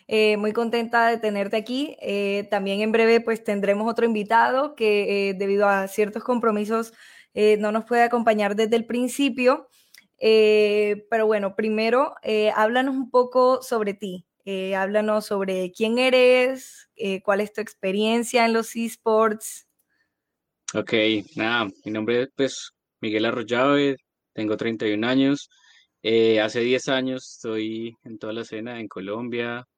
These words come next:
Speaker 2: Eh, también tuve la oportunidad, como la tengo ahorita, de trabajar en Latinoamérica.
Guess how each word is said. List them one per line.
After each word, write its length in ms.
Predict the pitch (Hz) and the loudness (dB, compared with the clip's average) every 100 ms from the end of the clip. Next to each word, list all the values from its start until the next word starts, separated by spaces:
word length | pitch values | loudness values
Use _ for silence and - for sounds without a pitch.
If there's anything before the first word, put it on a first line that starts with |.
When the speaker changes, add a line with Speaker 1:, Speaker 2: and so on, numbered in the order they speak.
| - | -12
Speaker 2:
Eh, 140 | 104 | -10
también 560 | - 101 101 101 101 104 _ - - _ | -8 -8 -6 -6 -8 -10 _ -20 -20 _
tuve 180 | - 123 | 2 4
la 60 | 117 | 4
oportunidad, 600 | 120 - 123 113 101 101 - - | 2 0 2 2 0 -2 -6 -14
como 200 | - 110 | -6 -2
la 100 | 104 | -2
tengo 200 | 104 104 | -2 0
ahorita, 240 | 107 113 113 | 0 0 -4
de 40 | |
trabajar 420 | - 113 107 107 | -2 -2 -2 -4
en 360 | 104 107 113 110 - | -4 -4 -6 -10 -8
Latinoamérica. 800 | 110 104 101 107 127 139 151 | -6 -4 -4 -4 -4 -2 -4